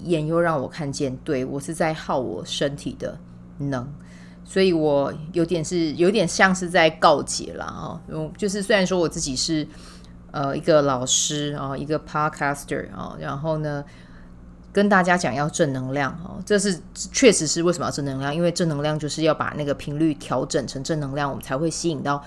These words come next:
更多好的事情来。可是在那之前，你要先去检视自己到底现在是一个，在一个什么样的，嗯，你可以讲什么样的频率的高低好了，对。那我觉得我现在去看，我觉得我没有把自己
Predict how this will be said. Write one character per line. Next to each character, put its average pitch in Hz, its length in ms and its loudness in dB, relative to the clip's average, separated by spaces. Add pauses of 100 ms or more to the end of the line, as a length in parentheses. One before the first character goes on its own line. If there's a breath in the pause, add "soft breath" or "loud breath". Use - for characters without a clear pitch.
(300 loud breath)
更 208 180 6
多 180 120 4
好 - 220 -2
的 - 80 -8
事 160 160 -4
情 - 200 -6
来。 - 280 -10 (360 loud breath)
可 160 120 2
是 196 100 0
在 220 120 6
那 196 160 4
之 180 100 2
前， 160 200 0
你 135 40 -2
要 143 140 2
先 165 160 -2
去 180 100 -2
检 143 300 -2
视 165 200 0
自 165 140 -4
己 - 220 -4 (320 loud breath)
到 185 180 4
底 143 80 0
现 165 180 0
在 160 140 2
是 151 160 -2
一 147 60 -2
个， 147 160 -2
在 160 180 6
一 156 80 6
个 147 80 2
什 143 180 -6
么 131 120 -4
样 143 260 0
的， 110 260 -2 (1000)
嗯， 143 420 -6 (180)
你 160 80 -6
可 180 140 -2
以 175 80 4
讲 156 340 0
什 - 160 -6
么 139 80 -2
样 170 240 2
的 143 240 -2
频 - 240 -8
率 165 140 2
的 147 80 0
高 143 240 2
低 139 240 -8
好 - 200 -12
了， - 160 -14
对。 - 200 -10 (320 loud breath)
那 202 140 2
我 170 100 4
觉 160 140 0
得 165 100 4
我 156 80 2
现 185 100 -2
在 180 80 2
去 - 120 4
看， 147 280 2
我 143 120 -2
觉 151 100 -4
得 175 100 2
我 160 140 0
没 156 120 0
有 185 100 4
把 156 180 0
自 156 160 -8
己 - 300 -10